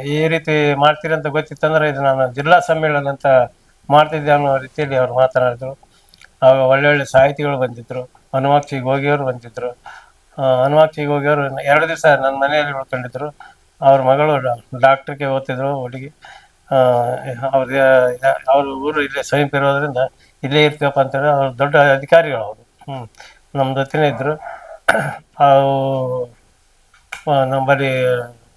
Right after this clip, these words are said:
ಸಮ್ಮೇಳನಕ್ಕೆ ಸಂಬಂಧಪಟ್ಟಂತೆ ಒಂದೇನು ಪುಸ್ತಕ ಪ್ರಿಂಟ್ ಮಾಡಿದ್ವಿ. ಅದು ಅವ್ರು ಮನೆಯಲ್ಲಿ ನೋಡಿದ್ರು. ನೋಡಿ ಎಲ್ಲ ಏನಂತ ಕೇಳಿದ್ರು. ಅದ್ರ ಮೇಲೆ ಇರ್ತಕ್ಕ-,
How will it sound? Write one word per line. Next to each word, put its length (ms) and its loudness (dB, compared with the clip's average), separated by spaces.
ಸಮ್ಮೇಳನಕ್ಕೆ 480 2
ಸಂಬಂಧಪಟ್ಟಂತೆ 840 -2
ಒಂದೇನು 320 0
ಪುಸ್ತಕ 360 -2
ಪ್ರಿಂಟ್ 300 -2
ಮಾಡಿದ್ವಿ. 420 -2
ಅದು 180 0
ಅವ್ರು 380 2
ಮನೆಯಲ್ಲಿ 400 -2
ನೋಡಿದ್ರು. 420 -2
ನೋಡಿ 240 -2
ಎಲ್ಲ 440 -8
ಏನಂತ 380 0
ಕೇಳಿದ್ರು. 340 -2
ಅದ್ರ 160 0
ಮೇಲೆ 220 2
ಇರ್ತಕ್ಕ-, 400 -12